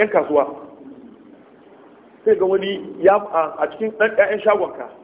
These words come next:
Yaran shagonka wani, wani ya mallaki miliyan goma. Amma kuma duk shekara sai an ba shi zakka. Yana da miliyan goma sai ka ga an ƙara mai miliyan biyar. An ƙara mai kaza. Sai zama zakkan kusan ana, yana ba yaran shagon shi ne.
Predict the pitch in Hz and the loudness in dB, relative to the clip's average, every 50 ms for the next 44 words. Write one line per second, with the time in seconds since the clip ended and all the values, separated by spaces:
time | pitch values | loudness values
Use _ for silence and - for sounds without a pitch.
0 | - - - - - - - - _ _ _ _ - - - 170 220 220 196 202 | -20 -20 -20 -20 -20 -20 -20 -20 _ _ _ _ -20 -10 -4 0 0 2 0 0
1 | 190 180 208 196 190 175 160 156 160 180 196 196 196 - 196 196 202 202 202 190 | 0 0 0 0 0 -2 -6 -6 -6 -6 -6 -6 -8 -8 -8 -6 -4 -4 -2 -2
2 | 185 156 151 143 - - 185 165 160 165 170 151 135 156 160 151 127 117 113 107 | -4 -4 -4 -6 -10 -12 -12 -10 -8 -6 -8 -6 -6 -8 -8 -8 -10 -12 -14 -18
3 | - - - - - - - - - - - - - - 175 175 175 - - 151 | -20 -20 -20 -20 -20 -20 -20 -20 -20 -20 -20 -20 -20 -18 -18 -18 -18 -12 -10 -4
4 | 151 180 180 185 190 190 214 226 196 196 - 190 175 170 151 - 165 160 160 170 | -2 -2 0 0 0 -2 -2 -2 0 2 4 4 4 4 4 2 0 0 0 -2
5 | 156 147 143 165 135 - - 135 120 - - - - - - 131 131 123 120 117 | -2 -2 -6 -10 -10 -10 -10 -12 -12 -16 -20 -20 -20 -20 -20 -20 -20 -20 -20 -20
6 | 117 113 113 - - - - - - - - 202 214 185 165 165 151 160 185 180 | -20 -20 -20 -20 -20 -20 -20 -20 -14 -8 -2 0 0 0 0 0 -2 0 0 0
7 | 160 139 156 175 160 - - 190 190 - 180 143 160 160 165 165 165 - - - | 0 0 0 0 0 0 2 0 2 2 2 4 4 4 2 2 -4 -10 -12 -12
8 | - - - - - - - 175 165 170 190 185 180 175 175 170 151 151 160 165 | -14 -16 -18 -20 -10 -8 -6 -2 2 4 4 4 4 4 2 0 -2 0 0 0
9 | 160 165 160 180 - - - - - - - - - - - - - - - - | -2 -2 -2 -4 -4 -4 -6 -10 -16 -20 -20 -20 -20 -20 -20 -20 -20 -20 -20 -20
10 | - - 185 196 - 208 202 190 180 170 175 - 156 131 123 139 127 - - - | -10 -6 -6 -2 0 2 2 2 0 0 -2 -4 -4 -4 -4 -4 -6 -8 -14 -20
11 | - - - - - - - - - - - - - 214 202 - 190 196 190 165 | -20 -20 -20 -20 -20 -20 -20 -20 -20 -20 -12 0 4 4 4 4 2 0 2 2
12 | 170 - - 220 208 - - 180 190 185 - 202 196 190 175 190 208 196 185 170 | 2 0 0 -2 -4 -4 -6 -8 -8 -6 -4 0 0 2 2 2 0 0 0 0
13 | 175 180 175 170 175 175 170 165 170 - 175 170 165 156 143 - - - 131 120 | 2 4 4 4 4 4 2 0 -2 0 0 0 0 0 -2 -6 -8 -12 -14 -16